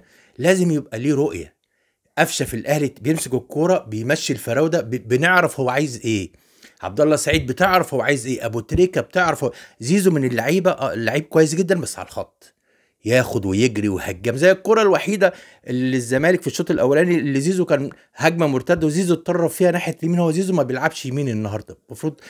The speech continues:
كارتيرون تلعبه في مكانه يمين واسلام جابر يلعب جنب طارق حامد وساسي هو صانع العاب.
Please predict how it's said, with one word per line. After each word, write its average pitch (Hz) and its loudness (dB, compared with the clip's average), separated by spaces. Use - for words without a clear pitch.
كارتيرون 135 -4
تلعبه 104 -4
في - -10
مكانه 104 -2
يمين 127 0
واسلام 107 -6
جابر 101 -6
يلعب 113 0
جنب 113 0
طارق 135 -2
حامد 175 -2
وساسي 196 0
هو 185 4
صانع 156 -4
العاب. 98 -4